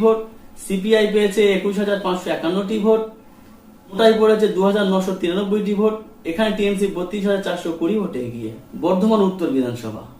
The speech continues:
এখানে বিজেপি পেয়েছে বিরাশি হাজার একশো তেইশটি ভোট, টিএমসি পেয়েছে এক লক্ষ তেইশ হাজার তিনশো আটষট্টিটি ভোট, সিপিআই পেয়েছে আঠাশ হাজার একান্নটি ভোট, নোটায় পড়েছে তিন হাজার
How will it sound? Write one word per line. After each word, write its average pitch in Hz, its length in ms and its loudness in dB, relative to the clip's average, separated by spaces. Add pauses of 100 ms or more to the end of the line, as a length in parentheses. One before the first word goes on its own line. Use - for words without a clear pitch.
(520)
এখানে 214 220 -2 (120)
বিজেপি 196 360 0
পেয়েছে 214 220 0 (100)
বিরাশি 196 360 0
হাজার 208 220 0
একশো 190 160 -2 (100)
তেইশটি 190 400 0
ভোট, 214 140 2 (360)
টিএমসি 208 420 0
পেয়েছে 208 240 2 (120)
এক 170 60 -2 (100)
লক্ষ 196 160 -2 (140)
তেইশ 185 240 2
হাজার 208 200 0
তিনশো 190 280 -2
আটষট্টিটি 196 580 -4
ভোট, 214 160 2 (600)
সিপিআই 214 520 4
পেয়েছে 214 220 4 (100)
আঠাশ 185 260 2
হাজার 208 260 0
একান্নটি 202 480 0
ভোট, 220 160 6 (680)
নোটায় 202 300 4
পড়েছে 208 300 2 (280)
তিন 190 160 0
হাজার 202 180 0